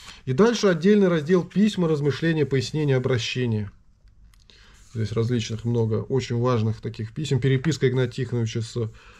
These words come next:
«Отца Льва» Львом Лебедевым, да. Много что другого. Дальше, раздел пятый, община.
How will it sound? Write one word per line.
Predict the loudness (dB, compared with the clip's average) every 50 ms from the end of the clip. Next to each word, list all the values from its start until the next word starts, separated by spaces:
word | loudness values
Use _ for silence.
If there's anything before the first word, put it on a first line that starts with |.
| -20 -20 -20 _ -6 -4
«Отца | -2 0 2 2 2
Льва» | 2 2 2 2 2 2 0 -2 -4 -6 -8 -6
Львом | -2 0 2 4 4 4 2
Лебедевым, | 2 0 0 -2 -2 -2 -2 -2 -2 -2 -2
да. | -2 -4 -4 -6 -6 -8 -12 -18 -20 -20 -20 -18 -20 -20 _ _ -20 -20 -20 -20 _ _ _ _ _ -20 -20 -20 -20 -20 -20 -20 -20 -20 -10 -6
Много | -2 0 0 2 2 2 0 -2
что | -4 -4 -4 -4 -4 -4 -4 -8 -12 -16
другого. | -10 -6 -4 -4 -2 0 0 0 0 -2 -4 -6 -10 -14 -20 -20 _ _ -20 _ _ _ _ _ -20 _ _ _ _ _ _ -20 -20 _ _ _ -20 -20 _ _ -20 -20 _ _ -20 -20 -20 -20 -20 -20 -20 -20 -20 -20 -20 -20 -20 -20 -20 -20 -14 -2 2
Дальше, | 4 4 4 2 2 -2 -2 -2 -2 -2 -2
раздел | 0 2 2 2 2 2 2 2 2 2
пятый, | 0 0 0 0 0 -2 -4 -2
община. | -2 -2 -2 -2 -2 -4 -2 -2 -2 -4